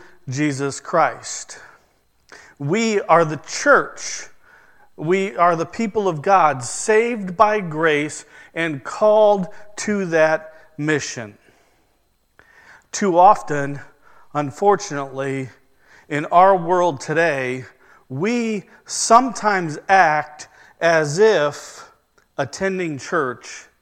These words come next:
is all that being a Christian means. We act like the only thing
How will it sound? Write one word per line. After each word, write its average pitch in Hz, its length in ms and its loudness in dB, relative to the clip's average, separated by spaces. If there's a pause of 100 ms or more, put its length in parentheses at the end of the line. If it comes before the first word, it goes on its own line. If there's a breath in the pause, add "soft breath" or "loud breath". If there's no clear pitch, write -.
(400 soft breath)
is 127 300 -6
all 165 520 2 (380 loud breath)
that 143 220 -2
being 143 200 -4
a 131 80 -8
Christian 120 640 -12 (280)
means. 107 640 -14 (1120 loud breath)
We 233 240 6
act 233 260 6
like 214 200 0
the 185 160 -2
only 285 420 0
thing 214 580 0